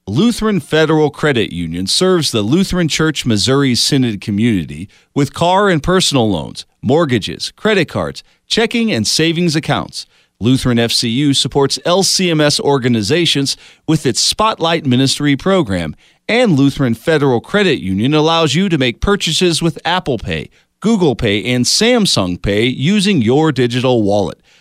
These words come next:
Learn more at lutheran F C U dot org. Good for you, good for the church. Lutheran Federal Credit Union,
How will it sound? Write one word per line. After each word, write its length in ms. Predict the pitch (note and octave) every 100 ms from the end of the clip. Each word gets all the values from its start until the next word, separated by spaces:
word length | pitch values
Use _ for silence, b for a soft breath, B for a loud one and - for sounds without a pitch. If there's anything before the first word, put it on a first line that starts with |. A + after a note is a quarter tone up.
| b
Learn 220 | A#2 D3 C3+
more 240 | D3 G3+
at 100 | A#2+
lutheran 420 | B2+ D3+ E3 D#3
F 140 | D#3 -
C 200 | - E3+ D#3+
U 240 | G3 D3
dot 300 | A2 A#2+ D3+
org. 360 | D#3+ A#2+ E2+ - b b -
Good 200 | A#3 F#3
for 140 | A3
you, 380 | G#3 F#3+ D2 -
good 220 | - A#2 A2
for 120 | C#3
the 100 | C3+
church. 420 | - F#3 D3+ -
Lutheran 600 | - G#2+ G#3 - G#3+ A3
Federal 480 | G3 D3+ D#3+ F3+ F#3
Credit 360 | D#3+ D3 D3 E3
Union, 480 | C#3+ A#2 F#2+ D#2+